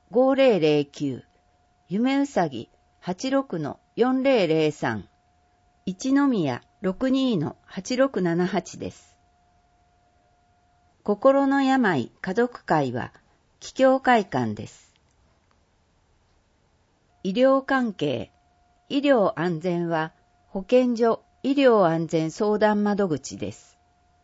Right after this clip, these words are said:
外国人関係。外国人悩み事は、向山公民館です。不動産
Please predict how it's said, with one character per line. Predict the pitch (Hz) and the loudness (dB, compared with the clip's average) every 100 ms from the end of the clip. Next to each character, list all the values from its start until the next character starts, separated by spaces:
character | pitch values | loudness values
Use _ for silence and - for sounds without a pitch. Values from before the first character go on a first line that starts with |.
| _ _ _ _ _ _ _ _ _ _ _ _ _ _ _ _ | _ _ _ _ _ _ _ _ _ _ _ _ _ _ _ _
外 | - 254 254 | 2 2 2
国 | 254 254 254 | -2 -4 -4
人 | 254 254 | -4 -4
関 | - 240 196 | -4 -4 -4
係。 | - 127 120 - _ _ _ _ _ _ _ | -4 -4 -6 -12 _ _ _ _ _ _ _
外 | - 247 262 | 0 0 0
国 | 269 269 262 | -4 -4 -6
人 | 196 160 117 _ | -4 -6 -8 _
悩 | 165 208 208 | -4 -2 -2
み | 214 208 | -2 -2
事 | 202 202 185 | -2 -2 0
は、 | 180 185 _ _ - | 0 -4 _ _ -12
向 | 185 247 254 | -4 0 0
山 | 254 254 247 247 | 0 -2 -4 -2
公 | 240 240 | -2 0
民 | 240 226 208 | -2 -4 -6
館 | 131 123 104 | -4 -6 -6
で | 110 | -12
す。 | - _ _ _ _ _ _ _ _ _ _ _ _ _ _ _ _ _ _ _ _ _ _ _ _ _ _ _ _ | -14 _ _ _ _ _ _ _ _ _ _ _ _ _ _ _ _ _ _ _ _ _ _ _ _ _ _ _ _
不 | - 233 | -8 0
動 | 285 277 | 4 4
産 | 262 165 135 | 2 -4 -6